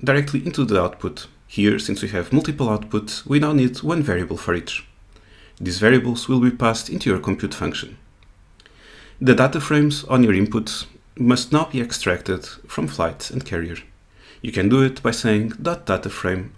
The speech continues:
on the input. You can afterwards use normal PySpark code on those data frames.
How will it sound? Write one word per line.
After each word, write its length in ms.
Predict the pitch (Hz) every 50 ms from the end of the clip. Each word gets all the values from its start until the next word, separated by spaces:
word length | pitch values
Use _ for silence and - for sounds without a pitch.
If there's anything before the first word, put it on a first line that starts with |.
| -
on 100 | - 151
the 100 | 143 98
input. 420 | 87 - - - - - - - - - _ _ _ _ - _ _ _ _ _ _ _ _ _ _ _ _ - - _ _ _ _ - - -
You 80 | - 104
can 120 | - 107
afterwards 380 | 104 120 117 - 110 104 101 104
use 220 | 104 98 101 104
normal 200 | - 170 185 156
PySpark 460 | 71 - - 90 - - - 80 85 -
code 180 | - 90 87
on 120 | 110 117 139
those 160 | 110 95 -
data 200 | - 90 90 -
frames. 460 | - - - 92 - - - - -